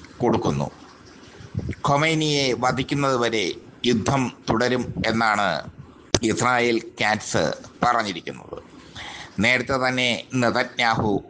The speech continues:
അത് പ്രഖ്യാപിച്ചിരുന്നു. നെതന്യാ-, നെതന്യാഹുവിൻ്റെ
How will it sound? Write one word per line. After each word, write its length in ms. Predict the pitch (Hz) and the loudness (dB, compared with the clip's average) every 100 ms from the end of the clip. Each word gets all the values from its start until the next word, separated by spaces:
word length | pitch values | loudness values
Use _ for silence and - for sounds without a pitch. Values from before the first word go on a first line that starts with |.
| - | -4
അത് 220 | 104 107 107 - - | 0 0 0 -4 -8
പ്രഖ്യാപിച്ചിരുന്നു. 840 | - 110 123 104 85 - - - - - - - - - - - - | -4 -2 0 0 -2 -8 -12 -16 -20 -20 -20 -20 -20 -20 -20 -20 -6
നെതന്യാ-, 680 | 104 120 131 - 139 127 127 - 131 | 0 2 0 0 0 2 0 -4 -2
നെതന്യാഹുവിൻ്റെ 960 | 123 117 151 151 135 127 127 123 120 113 | 0 0 0 -2 0 0 2 0 2 2